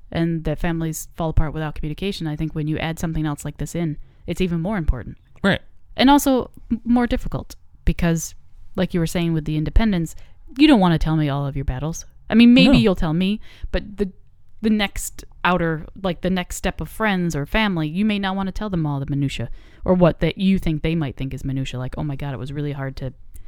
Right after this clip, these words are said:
Speaker 1: don't know, go to the men's room today because of X Y Z or whatever it is."
Speaker 2: Yeah.
Speaker 1: And,
Speaker 2: Do you know how many stupid men's rooms there are that are low lit and you're just like, "Ow."
Speaker 1: <laughs> I hope I'm aiming in the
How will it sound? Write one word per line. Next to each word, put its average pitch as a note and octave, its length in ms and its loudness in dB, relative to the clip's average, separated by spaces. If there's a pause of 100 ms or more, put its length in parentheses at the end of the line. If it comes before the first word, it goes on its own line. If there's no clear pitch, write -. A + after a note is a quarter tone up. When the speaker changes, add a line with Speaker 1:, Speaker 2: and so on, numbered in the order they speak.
(360)
Speaker 1:
don't - 20 -8
know, C3 100 -10
go D#3+ 160 2
to E3+ 80 4
the F3+ 80 2
men's G3+ 320 6
room C#3+ 220 2
today D3 280 -4
because D#3+ 320 -6
of D#3 260 -6
X E3+ 180 -4
Y F#3+ 180 0
Z D3+ 320 -4
or E3 120 0
whatever G3 340 0
it F#3 60 -4
is." D3 200 -2
Speaker 2:
Yeah. C#4+ 200 6 (600)
Speaker 1:
And, F#3+ 220 -2
Speaker 2:
Do - 80 -2
you G#3 60 8
know A3+ 80 6
how A3 60 6
many G#3 120 4
stupid G3 360 6
men's F3 280 6
rooms F#3 180 4
there F3 160 4
are F3 140 4
that D#3+ 120 4
are C3+ 80 6
low C#3 220 6
lit D#3+ 240 2 (220)
and C#3+ 160 8
you're C#3 100 8
just C3+ 180 6
like, C#3+ 160 6 (200)
"Ow." B3 100 4 (300)
Speaker 1:
<laughs> - 280 0
I F#3 100 2
hope G#3 120 4
I'm B3 160 10
aiming D#4 220 12
in - 180 6
the - 80 -6